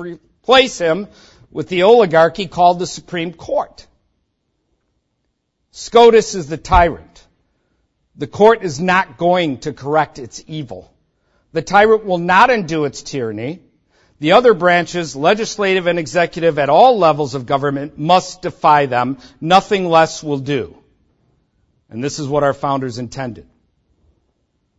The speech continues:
The other branches need to check the tyrant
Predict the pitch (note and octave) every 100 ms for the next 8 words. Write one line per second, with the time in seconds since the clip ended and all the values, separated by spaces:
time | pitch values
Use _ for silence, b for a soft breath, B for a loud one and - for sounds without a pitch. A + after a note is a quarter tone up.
0 | _ _ _ _ _ _ _ _ _ _
1 | - B2+ E3 F#3+ E3+ F#3 F#3+ E3+ C#3 D#3+
2 | C#3+ C3+ - - F#3+ - - - F3+ E3
3 | D#3 C#3 C3+ C3